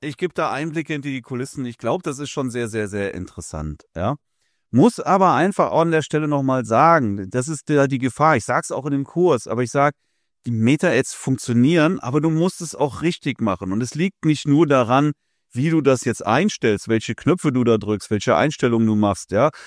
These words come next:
sondern das ist ein, ein, ein großes Ganzes tatsächlich, ja. Ähm, was passiert davor, was passiert dahinter? Ja, auch deine Webseite ist, äh, davon betroffen, ja.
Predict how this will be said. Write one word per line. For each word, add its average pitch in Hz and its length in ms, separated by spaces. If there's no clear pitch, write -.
sondern 127 320
das 123 160
ist 127 200
ein, 120 220
ein, 113 220
ein 110 100
großes 139 520
Ganzes 127 420
tatsächlich, 82 640
ja. 113 600
Ähm, 113 440
was 90 320
passiert 151 420
davor, 156 400
was 143 160
passiert 143 460
dahinter? 139 560
Ja, 131 480
auch 147 240
deine 156 280
Webseite 147 540
ist, - 380
äh, 123 340
davon 117 420
betroffen, 107 640
ja. 104 380